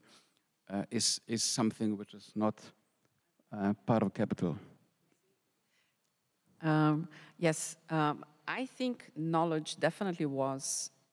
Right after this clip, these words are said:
Speaker 2: um, capitalized earlier. So we move more and more towards open, let's say, knowledge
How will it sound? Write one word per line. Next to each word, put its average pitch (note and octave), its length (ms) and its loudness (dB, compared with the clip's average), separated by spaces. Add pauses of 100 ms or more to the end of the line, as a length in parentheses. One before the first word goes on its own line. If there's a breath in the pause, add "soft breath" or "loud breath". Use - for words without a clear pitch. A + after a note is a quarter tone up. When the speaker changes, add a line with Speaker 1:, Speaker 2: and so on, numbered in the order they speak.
(160)
Speaker 2:
um, B2+ 400 -6 (120)
capitalized - 800 -12 (360)
earlier. A2+ 340 -8 (880)
So - 240 -2 (180)
we C#3 180 2
move C#3+ 400 4
more D3 300 4
and B2 180 -2
more C3+ 540 0
towards C3 600 -2
open, C3 580 -4 (1000)
let's - 180 -8
say, G#2+ 240 -4 (680)
knowledge B2 640 -4